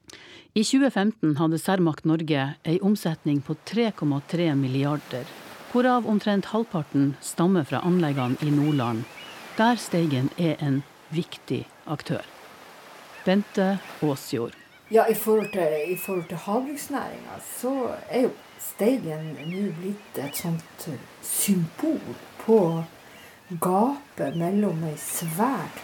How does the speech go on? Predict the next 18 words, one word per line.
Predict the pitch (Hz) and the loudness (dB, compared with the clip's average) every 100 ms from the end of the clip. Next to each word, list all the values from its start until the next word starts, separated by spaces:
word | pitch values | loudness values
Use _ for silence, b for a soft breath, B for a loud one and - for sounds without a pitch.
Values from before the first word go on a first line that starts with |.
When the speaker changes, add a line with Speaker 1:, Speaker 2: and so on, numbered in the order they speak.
| - | -12
Speaker 2:
profitabel | - 170 - 170 - - 233 240 160 - 143 165 - | -10 -8 -8 -10 -12 -2 0 2 0 -2 -6 -6 -10
global, | 165 160 202 190 156 160 - 160 147 - | -12 -2 0 2 0 -6 -12 -14 -16 -10
eh, | 170 165 151 131 | -8 -6 -8 -10
oppdrettsnæring, | 175 - 208 202 214 208 214 254 269 - | -10 -2 0 0 0 2 2 0 -4 -8
eller | 160 - | -10 -2
havbruksnæring, | 196 196 202 220 208 208 202 - | 0 0 -2 -2 0 -2 -4 2
og, | 170 165 165 165 - B B B B B B B B - | 6 6 4 0 -12 B B B B B B B B -2
eh, | 175 170 170 | 0 0 -4
eh, | 170 165 165 185 | -6 -4 -4 -2
utfattige | 170 208 - - 160 - 139 - | -4 -4 -6 -8 -8 -8 -10 -8
kommuner | 180 175 214 202 160 - | -4 0 0 0 -4 -8
som, | - - 196 175 170 | -12 -8 -4 -2 -2
eh, | 170 170 | -4 -4
stiller | - 170 180 185 165 | -4 -2 -2 -2 -4
fjordene | - - 175 190 - 160 | -4 -6 -4 -6 -6 -8
sine | - 185 170 - - | -8 -8 -8 -8 -10
til | 202 190 - | -10 -10 -12
disposisjon. | 170 165 - 220 - - - | -12 -12 -12 -12 -12 -12 -14